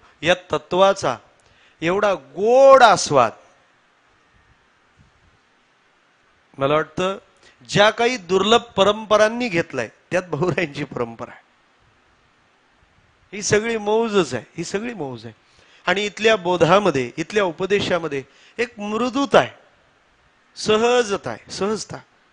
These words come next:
नारायण महाराज नाथषष्ठीच्या उत्सवाला यायचे, त्यांना ज्या वर्षी जमलं नाही, त्यांनी पत्र पाठवलं, "शांताराम भाऊ, मला यंदाच्या उत्सवात येणं होणार नाही, तरी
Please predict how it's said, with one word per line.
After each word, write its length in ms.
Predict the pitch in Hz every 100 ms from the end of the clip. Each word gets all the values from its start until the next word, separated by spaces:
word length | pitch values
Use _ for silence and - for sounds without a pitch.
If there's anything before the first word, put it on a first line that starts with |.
| _ _ _ _ _ _ _ _ _ _ _ _ _ _ _ _ -
नारायण 320 | 127 135 180
महाराज 340 | 190 190 196 185 190 _ _ _ _ _ -
नाथषष्ठीच्या 680 | 135 156 - 170 202 196
उत्सवाला 400 | 190 - - 170
यायचे, 360 | 156 139 120 127 110 _ _ _ _ _ _ _ _
त्यांना 240 | 143 151 185
ज्या 260 | 147 151
वर्षी 280 | 170 175 185
जमलं 340 | 143 147 175
नाही, 120 | 170 120
त्यांनी 380 | 135 151 185 202 _ _
पत्र 220 | 180 180 202
पाठवलं, 420 | 147 - 120 113 - _ _ _ _ _ _ _ _ _ _
"शांताराम 480 | - 131 139 151 165
भाऊ, 240 | 151 170 220 _ _ _ _ _ _ _ _ _ _ _
मला 180 | 127 143
यंदाच्या 500 | 147 135 151 175 190
उत्सवात 380 | 160 - 165 170
येणं 280 | 147 135 139
होणार 360 | 156 135 139 175
नाही, 160 | 131 101 _ _ _ _ _ _ _ _
तरी 160 | 143